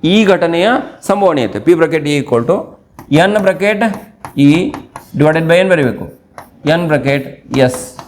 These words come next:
three divided by six, one upon two. ಇಷ್ಟು ಉತ್ತರ.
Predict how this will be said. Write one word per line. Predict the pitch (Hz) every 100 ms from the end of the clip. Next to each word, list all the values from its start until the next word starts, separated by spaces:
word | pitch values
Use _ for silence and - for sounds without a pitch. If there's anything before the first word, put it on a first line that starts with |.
| -
three | 165 180
divided | 165 151 151 160
by | 208 190 - - - _ _ -
six, | 160 147 - - - - - 139
one | 156 147
upon | 135 151 151 143 -
two. | 117 - _ _ _ _ - - _ _ _ _ _ - - _ -
ಇಷ್ಟು | 135 113
ಉತ್ತರ. | 92